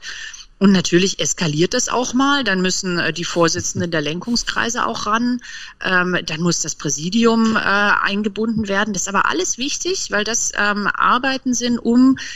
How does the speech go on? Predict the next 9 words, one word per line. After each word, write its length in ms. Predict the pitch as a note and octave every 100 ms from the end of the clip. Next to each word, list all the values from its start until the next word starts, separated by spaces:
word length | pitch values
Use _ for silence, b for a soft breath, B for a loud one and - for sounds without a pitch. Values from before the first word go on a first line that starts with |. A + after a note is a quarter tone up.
| B B _
ähm, 300 | G3 G3 G3 G3 - - F#3 - - - -
notwendige 1040 | G3+ B3+ E4 C4+ C4+ B3 B3 A3 G#3+ G3+
Diskurse 1040 | G3 G#3+ - - B3 B3+ D4+ D4+ C#4+ C4 -
auch 240 | G#3 G#3+
vernünftig 640 | - G#3+ G#3+ B3+ - A3+
zu 140 | - -
Ende 240 | F#3 G3
zu 180 | F#3+ -
führen. 400 | - - D3 D#3